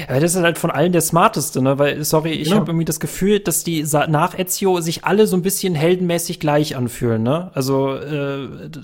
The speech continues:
Speaker 1: ne, die, die haben ab, ab, ab, ab Cassandra und Eivor, die haben noch mal einen ganz anderen Ton, finde ich. Die sind noch mal so ein bisschen härter. Aber ansonsten, Edward Conway, aber ich kann die echt manchmal echt schlecht auseinanderhalten. Ich weiß nicht, wie es euch da geht.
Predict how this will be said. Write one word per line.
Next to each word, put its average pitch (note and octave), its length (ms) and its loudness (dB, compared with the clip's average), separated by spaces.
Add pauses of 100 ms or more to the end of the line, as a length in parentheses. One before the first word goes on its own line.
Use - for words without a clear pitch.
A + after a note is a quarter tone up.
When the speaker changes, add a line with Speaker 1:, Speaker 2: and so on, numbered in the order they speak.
Speaker 1:
ne, E3+ 180 2
die, F3 240 -4
die D3+ 140 -2
haben F#3 100 2
ab, E3 180 -2
ab, E3 220 -4
ab, E3 160 -4
ab E3+ 140 -6
Cassandra F3+ 600 4
und D#3+ 300 -2
Eivor, G3 380 4
die E3 140 0
haben E3+ 100 2
noch E3 120 2
mal E3 80 4
einen D3+ 120 0
ganz F#3+ 240 -2
anderen F#3+ 260 0
Ton, F#3+ 260 2
finde F3+ 160 -6
ich. E3 40 -6
Die - 80 -8
sind D3+ 100 -2
noch D#3+ 100 2
mal D3+ 200 2
so D3+ 120 -2
ein D#3 60 -4
bisschen D#3 280 -2
härter. F3 560 0
Aber C#3+ 180 0
ansonsten, F3 720 0 (100)
Edward D#3 320 0
Conway, G3 540 0
aber C#3+ 120 -2
ich D3+ 120 -6
kann D#3 140 -2
die D#3 100 0
echt D#3 240 -6
manchmal E3 320 0
echt D3+ 120 -6
schlecht E3 220 -2
auseinanderhalten. C#3+ 500 2
Ich B2 80 -6
weiß C#3 180 0
nicht, C3+ 100 -8
wie C#3+ 40 -10
es - 120 -10
euch C3+ 180 -4
da A#2+ 120 0
geht. A#2 220 -4